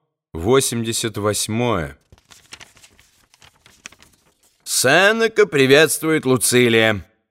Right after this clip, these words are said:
Ты желаешь знать, что я думаю о свободных науках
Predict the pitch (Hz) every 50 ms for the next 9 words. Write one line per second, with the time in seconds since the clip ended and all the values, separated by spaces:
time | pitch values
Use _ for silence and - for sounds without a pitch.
0 | _ _ _ _ _ _ _ _ - 156 175 202 214 208 208 160 143 165 170 180
1 | 185 190 185 175 151 143 127 127 131 147 165 185 185 185 180 160 - - - -
2 | - 170 190 190 185 180 170 160 135 127 156 180 185 180 170 170 165 160 160 156
3 | 139 110 - - 113 127 117 - - 120 135 135 131 156 170 160 147 147 147 -
4 | - 131 131 131 135 156 185 214 214 202 - 190 196 170 - - -